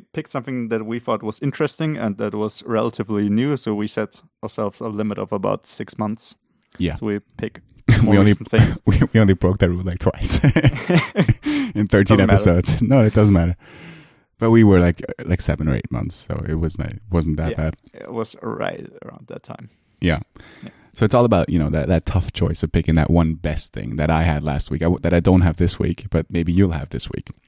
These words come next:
Speaker 1: Yeah, it was definitely a tougher
Speaker 2: Yeah.
Speaker 1: week than usually. Let's
Speaker 2: That's
Speaker 1: put it
Speaker 2: good.
Speaker 1: like that.
Speaker 2: That's good.
Speaker 1: Yeah.
Speaker 2: I'll be ha-, I'll be, I mean, I'm excited to hear what you, wh-, what you're gonna pick.
Speaker 1: Right.
Speaker 2: Um,
Speaker 1: Who started last time?
Speaker 2: I'm not sure. I think it was you, wasn't it, with The Midnight Gospel?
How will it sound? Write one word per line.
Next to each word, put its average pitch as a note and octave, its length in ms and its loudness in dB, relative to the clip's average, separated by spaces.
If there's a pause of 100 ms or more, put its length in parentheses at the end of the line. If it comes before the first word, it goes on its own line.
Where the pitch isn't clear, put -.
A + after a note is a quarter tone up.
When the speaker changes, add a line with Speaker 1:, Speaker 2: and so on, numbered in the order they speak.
(560)
Speaker 1:
Yeah, F#3+ 120 -8
it - 80 -12
was E3+ 280 -6
definitely A#2+ 320 0
a - 20 -4
tougher A2 440 0 (280)
Speaker 2:
Yeah. F#2 140 2
Speaker 1:
week A#2 260 -10
than A2 320 -6 (760)
usually. A#2 520 -6 (100)
Let's - 340 -20 (460)
Speaker 2:
That's - 160 -4
Speaker 1:
put - 100 -2
it - 80 4
Speaker 2:
good. G#2 40 -2
Speaker 1:
like - 160 -14
that. A2 200 -4
Speaker 2:
That's - 120 -6
good. - 140 0
Speaker 1:
Yeah. C2+ 40 -2
Speaker 2:
I'll D#2+ 60 0
be F2+ 120 4
ha-, - 100 0
I'll E2 80 -2
be, E2+ 280 4
I - 40 -4
mean, E2+ 160 2
I'm F2+ 80 2
excited E2 280 0
to F2 60 0
hear F2 120 2
what D#2+ 100 4
you, C#2+ 100 -2
wh-, - 240 -4
what D2+ 160 0
you're D2+ 120 -6
gonna D2+ 120 -4
pick. - 300 -8 (600)
Speaker 1:
Right. A#2+ 200 -10
Speaker 2:
Um, F2 480 0 (220)
Speaker 1:
Who B2+ 120 -10
started C#3 320 0
last D3+ 220 -6
time? G2+ 180 -6 (140)
Speaker 2:
I'm A#2 180 4
not C3+ 180 6
sure. E2 360 0 (100)
I F#2+ 60 0
think E3 180 2
it F3 40 2
was F#2+ 180 4
you, G2+ 200 6
wasn't E2+ 300 2
it, - 80 0
with F#2+ 300 0
The G2+ 80 -2
Midnight G#2 340 0
Gospel? G2 420 -4